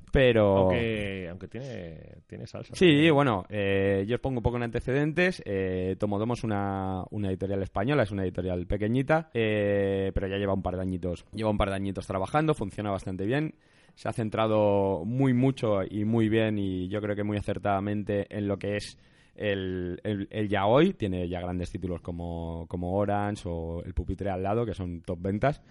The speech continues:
Speaker 1: Y, y trae muchísimo, digamos que su foco principal es, eh, es el mercado francés. O sea, todo lo que, lo que traen para, el, todo lo que editan en nuestro país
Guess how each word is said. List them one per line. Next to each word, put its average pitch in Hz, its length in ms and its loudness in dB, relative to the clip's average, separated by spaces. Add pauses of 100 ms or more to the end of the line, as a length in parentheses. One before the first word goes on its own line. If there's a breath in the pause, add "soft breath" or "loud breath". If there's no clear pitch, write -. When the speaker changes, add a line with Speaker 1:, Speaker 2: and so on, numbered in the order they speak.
(120)
Speaker 1:
Y, 120 1200 2
y 131 120 -2
trae 147 180 2
muchísimo, 139 880 2 (480)
digamos 139 320 2
que 170 80 4
su 139 120 0
foco 147 220 4
principal 139 440 2
es, 120 320 2
eh, 101 420 2
es 90 120 -6
el 98 60 -2
mercado 101 300 0
francés. 127 480 0
O - 120 -14
sea, 92 460 -6 (240)
todo 113 220 2
lo 113 140 2
que, 104 920 2
lo 113 140 0
que 107 140 -2
traen 110 220 -2
para, 98 400 0 (200)
el, 95 160 -6
todo 117 160 2
lo 117 80 4
que 113 60 0
editan 107 240 0
en 104 80 -2
nuestro 104 240 -4
país 101 340 -2